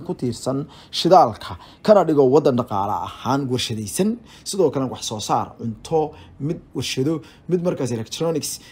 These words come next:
iyo mid wax walba uu xitaa hubka ku jiro leh, iyo mid dalxiis. Haddaba xaruntii ugu weyneed ee dalxiis ayaa markii ugu horreysay laga soo hormariyey waqtigeedii, waxaana lagu dhawaaqay magaalo yar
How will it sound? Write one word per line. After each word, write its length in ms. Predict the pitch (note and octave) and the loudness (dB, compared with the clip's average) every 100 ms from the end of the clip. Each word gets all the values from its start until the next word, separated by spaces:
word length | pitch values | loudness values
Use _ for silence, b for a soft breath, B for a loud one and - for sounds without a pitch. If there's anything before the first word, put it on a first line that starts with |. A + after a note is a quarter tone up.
| B | B
iyo 120 | F#3+ F#3+ | 0 0
mid 120 | G#3+ | 2
wax 180 | G3+ - | -2 -2
walba 400 | D3+ F#3 C#3+ C#3+ | 2 2 2 -2
uu 200 | - C3 F#2+ | -6 -8 -12
xitaa 200 | - A#2 | -10 -6
hubka 220 | F#3+ - | -6 -6
ku 100 | D#3+ | -10
jiro 220 | - C3+ | -4 -4
leh, 120 | G#2 F#2 B B | -4 -10 B B
iyo 300 | - G3+ A3+ - | 0 4 4 2
mid 140 | D#3 | -4
dalxiis. 520 | B2+ G2+ G#2+ F#2 - B B B | -4 -8 -12 -12 -12 B B B
Haddaba 440 | E3 G#3+ A3 - - b b - | -4 0 0 -2 -10 b b -8
xaruntii 460 | E3+ A#3 B3+ G#3+ | 0 2 2 -2
ugu 220 | A3+ F#3 A#3+ | -6 -6 -6
weyneed 300 | A3 A3 A#3+ | -4 -6 -6
ee 160 | G#3+ E3+ | -4 -2
dalxiis 640 | D#3 C#3+ - F#3 G3 - - | -2 -4 -2 -2 -2 -8 -6
ayaa 520 | D3 E3+ D3 G#2+ F#2+ - | -2 0 2 0 -4 -12
markii 260 | D3 D#3 - | -8 -8 -8
ugu 200 | - E3+ | -10 -2
horreysay 340 | G#3+ D#3 A#2+ C3+ | 0 0 0 -4
laga 140 | F3 | -4
soo 140 | F3 | -6
hormariyey 420 | D3+ F3 B2+ A2+ B2 | -6 -4 -2 -2 0
waqtigeedii, 600 | C#3+ - A2 F#2+ F2 F2 B B B - | -2 -4 -10 -10 -12 -18 B B B -10
waxaana 420 | A#2 F3+ F3 D#3+ | 0 2 4 2
lagu 200 | D3 D#3 | 2 0
dhawaaqay 600 | G#3 D#3 C#3+ C3 - C#3 D3+ | -2 0 2 2 0 -4 -2
magaalo 460 | C3 C3+ B2+ B2+ D3 D3+ | -4 -4 -2 0 -2 0
yar 160 | D#3+ | 0